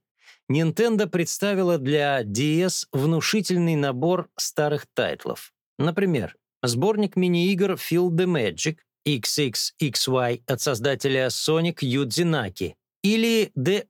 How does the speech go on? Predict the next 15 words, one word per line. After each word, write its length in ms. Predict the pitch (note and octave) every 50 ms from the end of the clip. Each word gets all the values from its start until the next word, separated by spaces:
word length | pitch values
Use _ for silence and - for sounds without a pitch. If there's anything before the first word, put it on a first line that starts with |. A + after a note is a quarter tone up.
| -
Urbs, 480 | F3+ E3 D#3 D#3 E3 D#3 - - - - _ _ _ _ _ _
по-настоящему 840 | - D3 D3 D3 C3+ - - C#3 C3 C3 C3+ A#2+ - - C#3+ C3+ C3
классный 420 | - - C#3 C3 A#2+ - C3 C3 A#2
спин-офф 440 | - - - B2+ A#2+ B2 B2+ A#2
Sims, 480 | - - - D3 A2 F2 D#2+ - - - _ _ _ -
где 260 | B2+ B2 C#3 C#3 C3+
игрок 300 | B2+ D#3 F3 F#3 D3+ A#2+
должен 460 | G#2 D3 D#3 D3+ C3 D#3 D3 B2 - - _ _
зарабатывать 720 | C3+ A#2+ D#3 F3+ E3+ E3 D#3+ E3 D#3 - - C3+ C3+ B2 -
респект 560 | C3 C3+ A2+ - - - C3 A2 - - -
на 140 | C#3+ C#3+ C#3
районе. 500 | D3 D#3+ E3+ C3+ - B2 - - - - _ _ _ _ _ _ - - - _ _ -
Были 280 | C#3+ G#3 B3+ A#3 G#3
Madden, 540 | C#3+ B2 B2+ C3+ C#3+ C#3+ C#3+ D#3 D3+ C3+ A#2+
Spider-Man 840 | - - - - C#3 B2+ B2+ B2 B2 A#2 A#2 A2+ A2+ A#2+ C3 C3+ C3